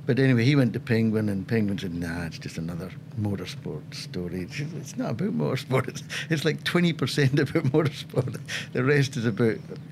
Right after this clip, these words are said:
you know, life and, and things." And, uh, anyway, it,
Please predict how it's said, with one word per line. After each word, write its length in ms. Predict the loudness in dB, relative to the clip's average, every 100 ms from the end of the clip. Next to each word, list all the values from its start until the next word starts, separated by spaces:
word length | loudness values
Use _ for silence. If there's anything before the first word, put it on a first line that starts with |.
| -4
you 100 | 0
know, 80 | 0
life 460 | 2 4 4 2 -2
and, 180 | -4 -2
and 340 | 0 0 -2
things." 360 | -2 0 0 -2 -8 -12 -12 -12 -12 -4
And, 320 | -2 0 0
uh, 60 | 2
anyway, 480 | 4 6 6 6 4
it, 260 | 2 0